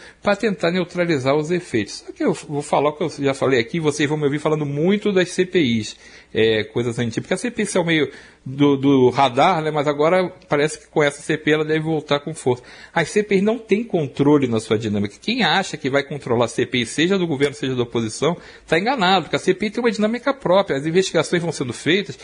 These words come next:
e a imprensa faz muita investigação junto com a C P I, é, pa-, é, com suas próprias fontes, é, muita coisa aparece e você não tem controle da, pra onde aquilo vai caminhar. Se você tem uma revelação, digamos que um ministro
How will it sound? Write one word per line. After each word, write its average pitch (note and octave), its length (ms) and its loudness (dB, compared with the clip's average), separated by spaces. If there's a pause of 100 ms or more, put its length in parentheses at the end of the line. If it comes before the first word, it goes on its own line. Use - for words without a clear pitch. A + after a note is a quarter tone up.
(240)
e D3+ 60 4
a D#3+ 40 4
imprensa D#3+ 560 2
faz B2+ 160 0
muita D3+ 240 -6
investigação C3+ 680 0
junto C3 220 -6
com G2+ 80 -4
a G#2+ 40 0
C B2+ 140 -2
P B2 140 -2
I, C3+ 220 2
é, C3+ 160 0
pa-, - 280 0
é, B2+ 220 2
com B2 260 -10
suas B2 240 -2
próprias B2+ 320 -2
fontes, F3+ 560 -2 (320)
é, D3 240 2
muita G#3+ 300 0
coisa A#3+ 220 2
aparece D3+ 680 0 (260)
e A#3+ 60 0
você D#4 240 2
não F4 100 -2
tem C4+ 220 0
controle F#3+ 560 4
da, D3 140 2
pra D3+ 180 2
onde D#3 140 0
aquilo C#3+ 200 -2
vai C3+ 120 2
caminhar. B2+ 340 0
Se - 100 -10
você A3+ 180 -2
tem E3+ 300 -8
uma D#3+ 140 -2
revelação, C3 640 0
digamos B2 320 -2
que C3+ 60 -8
um C3+ 180 -4
ministro C#3 480 0